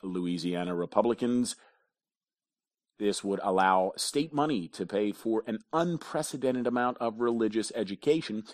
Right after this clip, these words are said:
but many in the G O P, including Valerie Hodges, have now withdrawn their support. Why? They found something out about the bill. What was it?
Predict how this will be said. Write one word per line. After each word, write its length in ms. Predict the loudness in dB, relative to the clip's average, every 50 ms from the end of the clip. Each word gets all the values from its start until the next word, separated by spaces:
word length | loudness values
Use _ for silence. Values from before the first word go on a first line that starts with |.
| -20 -16 _ 2
but 160 | 4 4 4
many 520 | 2 2 2 2 2 4 2 2 2 0 -4 _ _ _ _ _
in 140 | -2 -2 0
the 100 | -2 -4
G 240 | -4 -4 -2 -2
O 80 | -2 -4
P, 340 | -4 -4 -2 0 2 2 0
including 580 | 0 -2 -4 -4 -4 -4 -4 -2 -2 -2 -4 -4
Valerie 540 | -4 -4 -4 -2 -2 0 0 0 -2 -2 -4
Hodges, 600 | -6 -6 -6 -6 -6 -6 -6 -6 -6 -8 -10 -12 _ _ _ _ _ _ _ _ _ _ _ _ _
have 220 | -2 -2 0 0
now 220 | 0 2 2 2 4
withdrawn 480 | 2 0 0 -2 -2 -2 0 0 0
their 80 | -2 -2
support. 580 | -4 -4 -6 -6 -4 -2 0 0 0 0 -4 -10 _ _
Why? 680 | -6 -4 0 0 0 0 0 0 0 0 -2 -2 -6 -6 -8
They 80 | -8
found 260 | -4 0 0 0 0
something 240 | -2 -4 -6 -4 -2
out 160 | 0 0 2
about 220 | 4 4 4 4 4
the 80 | 2
bill. 240 | 2 2 2 2 2
What 180 | 4 2 4 4
was 180 | 4 4 2
it? 100 | 0 -4